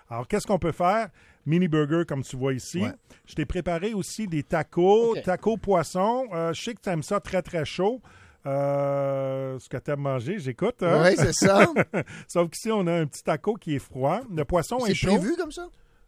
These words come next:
Speaker 1: Ben, le taco, oui,
Speaker 2: Oui,
Speaker 1: il est
Speaker 2: oui, oui.
Speaker 1: froid.
Speaker 2: Mais le, le
Speaker 1: Euh,
Speaker 2: poisson est chaud.
Speaker 1: le poisson est chaud, puis c'est une salsa au mangue. Alors, euh, euh, une salsa au mangue, qu'est-ce que c'est ? C'est des morceaux de mangue qu'on a coupés, euh, en petits cubes.
Speaker 2: Bon.
Speaker 1: On a additionné, euh, oignon rouge, ciboulette, euh, coriandre,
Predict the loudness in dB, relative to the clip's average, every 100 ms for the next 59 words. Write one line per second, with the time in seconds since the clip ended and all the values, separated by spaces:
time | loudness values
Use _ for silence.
0 | _ -2 0 0 -2 -2 -2 0 2 4
1 | 6 6 6 4 2 -2 -12 -8 -8 -8
2 | -8 -8 -6 -6 -2 -2 0 -2 -2 -2
3 | -2 -2 -2 -2 -6 -4 -2 0 0 0
4 | -2 0 2 2 2 0 -2 -2 0 0
5 | 0 -2 -2 -2 -8 -20 _ -8 -6 -4
6 | -6 -6 -8 -10 -10 -10 -2 -2 0 0
7 | 2 2 0 0 -4 -2 -4 -2 -4 -4
8 | -2 -2 -2 -2 0 0 0 -2 -4 -4
9 | -8 -10 -2 2 2 0 -4 -4 -6 -8
10 | -12 0 4 4 2 -4 -8 -8 -4 0
11 | 0 0 -4 -4 -2 0 -2 -2 -2 -2
12 | -2 -2 0 0 0 2 2 2 0 -2
13 | -2 -2 -2 -10 -18 -14 -4 -2 2 4
14 | 4 2 -6 -12 0 0 2 0 2 2
15 | 0 -2